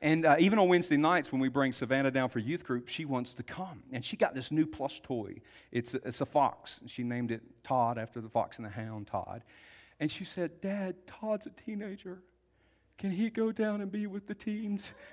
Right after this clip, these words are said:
<laughs> I wanna be with him." She was so desperate to come down here, she wanted her toy to be a teenager, to be with the youth, because she <laughs> wanted to be a part of the church stuff. Children naturally want to come to Jesus.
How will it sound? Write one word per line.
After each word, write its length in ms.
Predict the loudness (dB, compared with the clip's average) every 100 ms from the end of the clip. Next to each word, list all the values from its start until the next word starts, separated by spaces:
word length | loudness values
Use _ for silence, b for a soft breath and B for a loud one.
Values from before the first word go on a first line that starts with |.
| -12 -12
<laughs> 400 | -12 -18 -8 2
I 80 | 6
wanna 280 | 8 8
be 160 | 8 8
with 180 | 8 8
him." 260 | 6 4 2 B 2
She 160 | 4
was 180 | 6 4
so 220 | 6 6
desperate 520 | 6 2 2 4 4
to 60 | 4
come 220 | 4 6
down 220 | 4 4
here, 160 | 6 4
she 160 | 4 0
wanted 300 | 0 0 2
her 80 | 0
toy 280 | 0 -4
to 80 | -4
be 180 | -2 -2
a 60 | 0
teenager, 400 | -2 0 -2 -4
to 80 |
be 140 | -2 -2
with 140 | -2
the 40 | -2
youth, 200 | -2 -2 B B B -6
because 240 | 0 0
she 140 | 2 8
<laughs> 80 |
wanted 180 | 8 8
to 80 | 4
be 160 | 6 6
a 60 |
part 260 | 4 0 0
of 180 | -2 -4 B B B
the 80 | -10
church 340 | -2 -2 -2
stuff. 420 | -6 -4 -4 -8 -18 b b b b _
Children 760 | -2 2 4 4 2 2 0 -4 -6
naturally 880 | 0 2 2 0 -2 -2 -2 -4 -6 -14 _ -4
want 280 | -2 -2 -10
to 80 | -12
come 340 | -8 -6 -6
to 140 | -8
Jesus. 760 | -6 -4 -6 -8 -18 -20 -20